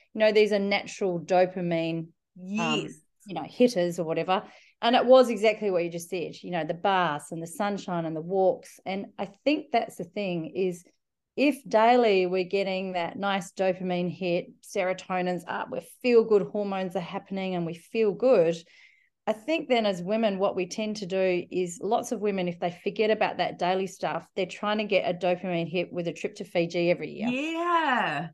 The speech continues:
Speaker 1: I think that that one thing, or a renovation of my bathroom is gonna make, or the handbag that's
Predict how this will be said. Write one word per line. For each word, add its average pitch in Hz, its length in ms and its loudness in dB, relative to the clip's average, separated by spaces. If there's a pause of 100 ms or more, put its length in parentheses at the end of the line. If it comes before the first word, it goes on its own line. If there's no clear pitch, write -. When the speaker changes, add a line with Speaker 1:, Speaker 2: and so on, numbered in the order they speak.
Speaker 1:
I 196 80 2 (120)
think 220 180 0
that 214 180 2
that 196 240 4
one 240 480 4
thing, 214 160 -2
or 214 240 2
a 196 120 0
renovation 196 880 0
of 180 260 -2
my 175 280 -2
bathroom 175 640 -2
is 170 160 -6
gonna 175 240 0
make, 175 300 -2
or 190 180 4
the 170 200 0 (160)
handbag 175 580 2
that's - 200 -4